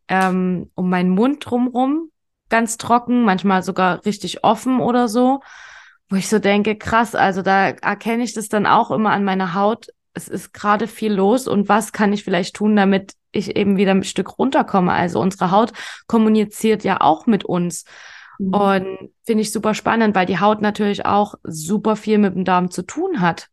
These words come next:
Speaker 1: ne? Also du wirst es ja mit deiner Neurodermitis, hast du es ja am Anfang auch schon gesagt, ähm, darüber bist du ja dann überhaupt auch auf das Thema Darm gekommen, ne? Durch,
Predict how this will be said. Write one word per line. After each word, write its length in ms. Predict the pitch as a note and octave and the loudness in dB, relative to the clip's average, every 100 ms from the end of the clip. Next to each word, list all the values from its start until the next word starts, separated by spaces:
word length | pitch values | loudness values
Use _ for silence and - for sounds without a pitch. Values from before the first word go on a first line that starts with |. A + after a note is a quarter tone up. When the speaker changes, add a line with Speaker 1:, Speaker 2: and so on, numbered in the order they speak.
| - | -6
Speaker 1:
ne? 380 | F#3+ G3 B3 C4+ | 0 2 0 -2
Also 440 | - F3 F#3+ F3+ | -6 -4 -2 -2
du 160 | F3+ F3 | -2 -4
wirst 180 | F#3+ G3 | -6 -6
es 140 | F3 | -2
ja 160 | G3 F#3+ | 2 4
mit 180 | F#3+ F#3 | 2 2
deiner 240 | F#3 F#3 | 0 2
Neurodermitis, 880 | F3+ F#3 F3 F3+ F#3 F#3+ A3+ B3 - | 0 0 0 0 0 0 0 0 -2
hast 180 | F#3+ F#3 | -6 -4
du 40 | |
es 80 | F3+ | -4
ja 100 | - | -2
am 100 | - | 0
Anfang 300 | G3 F#3+ G3 | -2 -2 -2
auch 140 | F#3+ | -2
schon 160 | - F#3 | -2 -4
gesagt, 480 | E3+ E3+ F#3 - - - - - - | -2 -2 -2 -4 -10 -16 -18 -14 -2
ähm, 520 | G#3 G3+ G3+ G3 - | 2 4 4 0 -2
darüber 340 | G3 F#3+ G3+ G3 | -2 -2 0 -2
bist 240 | G3+ G#3 | -4 -6
du 40 | G3+ | -2
ja 140 | G3+ | 0
dann 280 | G3 F#3+ - _ - | 0 -2 -4 _ -8
überhaupt 420 | F3+ F#3+ G3+ - | -2 2 0 0
auch 100 | G3+ | -2
auf 140 | G3+ | -4
das 160 | - F#3 | -4 -4
Thema 260 | G#3+ F#3+ F#3 | 0 2 2
Darm 300 | F#3 F#3 F3 | 2 2 0
gekommen, 420 | F3+ C4+ B3 E3+ | -2 2 2 2
ne? 240 | F3 G#3 | 2 2
Durch, 340 | F3+ F#3 F3+ | 2 -4 -6